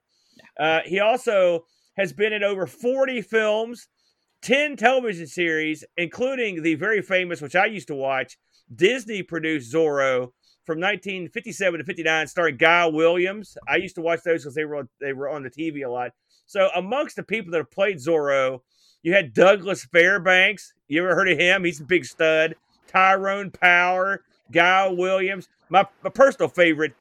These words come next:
the ever-tan George Hamilton played him. Anthony Hopkins, Antonio Banderas, all the big stars have played Zorro. He smacks around everybody. He's awesome. So,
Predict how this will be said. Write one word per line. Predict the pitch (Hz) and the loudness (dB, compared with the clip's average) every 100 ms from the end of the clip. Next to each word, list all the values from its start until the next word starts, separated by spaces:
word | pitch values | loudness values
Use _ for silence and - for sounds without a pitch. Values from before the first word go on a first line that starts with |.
| _ _ _ _ _ _ | _ _ _ _ _ _
the | 180 190 | -4 -2
ever-tan | 202 233 226 214 - 208 202 196 190 120 | 4 4 4 -2 2 2 4 2 0 -2
George | 160 190 196 - | 0 0 -4 -2
Hamilton | 175 190 202 185 202 208 - _ _ | 2 2 0 -6 -6 -6 -14 _ _
played | 190 202 202 | 2 2 4
him. | 202 196 _ _ _ | -2 -8 _ _ _
Anthony | 196 226 247 226 226 | 2 2 2 -2 -2
Hopkins, | 202 196 208 226 - 220 226 196 | -2 2 2 2 0 -4 -4 -6
Antonio | 190 - 214 226 214 | -6 -2 -2 0 -4
Banderas, | 180 214 165 180 202 208 214 - _ _ _ _ | -2 -4 -2 -4 -2 -2 -4 -8 _ _ _ _
all | 190 240 247 | 4 6 4
the | 196 | -2
big | 127 185 165 | -2 -2 -2
stars | - 180 170 139 117 | -2 2 2 0 -2
have | 139 117 | -6 -4
played | 147 123 | -6 -4
Zorro. | 139 139 120 113 95 _ _ - | -4 -2 -2 -4 -6 _ _ -8
He | 208 | -6
smacks | - 214 202 - | 0 2 2 0
around | 175 | 0
everybody. | 160 160 135 127 | 0 0 -4 -4
He's | 131 | -4
awesome. | 143 151 143 - - | -2 0 -2 -8 -20
So, | - 202 165 | 0 2 2